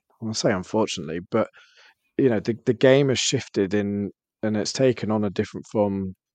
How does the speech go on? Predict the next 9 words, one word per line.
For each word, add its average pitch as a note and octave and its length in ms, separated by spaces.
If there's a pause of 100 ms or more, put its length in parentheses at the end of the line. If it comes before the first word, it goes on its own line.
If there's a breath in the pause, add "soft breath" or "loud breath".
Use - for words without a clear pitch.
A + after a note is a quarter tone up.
(100)
as G2 380
even, G2 500 (220)
you - 100
know, F2+ 280 (240)
as G#2 240
it, F2+ 160
as G2+ 200
it F#2+ 80
would G2+ 240